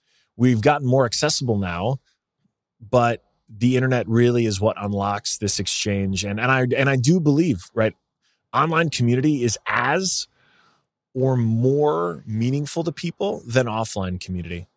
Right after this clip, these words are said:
And, and you don't need to look much further than to see how much people care about total strangers. People fall in love with people they don't know beyond, like, a username and who they've not met in offline. I don't even like saying in real life. They've not met offline.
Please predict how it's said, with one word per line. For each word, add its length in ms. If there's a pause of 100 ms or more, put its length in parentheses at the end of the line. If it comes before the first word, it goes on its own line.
(140)
And, 280
and 200
you 60
don't 160
need 80
to 60
look 200
much 180
further 360
than 180
to 60
see 200
how 180
much 200
people 280
care 300
about 280
total 300
strangers. 420
People 220
fall 320
in 160
love 440 (480)
with 200
people 320
they 200
don't 300
know 260
beyond, 600 (100)
like, 300
a 60
username 800
and 140
who 100
they've 200
not 240
met 320
in 440 (600)
offline. 540
I 60
don't 140
even 140
like 140
saying 260
in 100
real 200
life. 400
They've 160
not 180
met 200
offline. 760